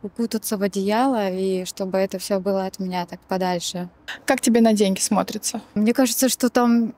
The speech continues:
Speaker 1: какая-то злость, агрессия, как будто бы мне страшно там, как будто бы мне небезопасно. Мне хочется очень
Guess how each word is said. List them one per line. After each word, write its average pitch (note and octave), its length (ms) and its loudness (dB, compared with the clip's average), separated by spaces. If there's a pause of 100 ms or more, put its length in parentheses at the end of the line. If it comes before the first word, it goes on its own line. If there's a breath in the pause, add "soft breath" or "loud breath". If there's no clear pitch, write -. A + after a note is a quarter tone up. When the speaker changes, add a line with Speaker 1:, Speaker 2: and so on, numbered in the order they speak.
(140)
Speaker 1:
какая-то A3+ 720 0
злость, G#3+ 720 0
агрессия, G#3+ 680 0
как G#3+ 140 0
будто A3 220 0
бы A3 100 2
мне A#3 160 4
страшно G3+ 540 -2
там, G#3+ 480 2
как A3 140 2
будто A3 220 0
бы G#3+ 140 0
мне G#3+ 320 4
небезопасно. A3+ 1160 0 (520 loud breath)
Мне A3+ 100 2
хочется A3 400 0
очень G#3+ 480 0